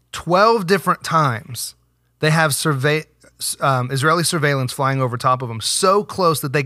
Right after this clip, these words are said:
they're waving at the pilots, right? We're allied with Israel. So they're, like, throwing their fists up in the air,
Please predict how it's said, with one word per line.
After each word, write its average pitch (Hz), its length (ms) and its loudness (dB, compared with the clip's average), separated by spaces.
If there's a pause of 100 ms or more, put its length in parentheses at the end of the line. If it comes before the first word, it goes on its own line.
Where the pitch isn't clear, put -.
they're 151 160 4
waving 151 440 2
at 139 120 -6
the 127 60 -6
pilots, 127 460 -2
right? 143 220 0 (300)
We're 185 140 6
allied 165 540 4
with 139 140 0
Israel. 139 400 0
So 170 140 -4
they're, 175 160 4
like, 156 240 2
throwing 180 320 4
their 170 100 0
fists - 340 -4
up 170 180 0
in 165 80 -4
the 160 160 -2
air, 160 420 2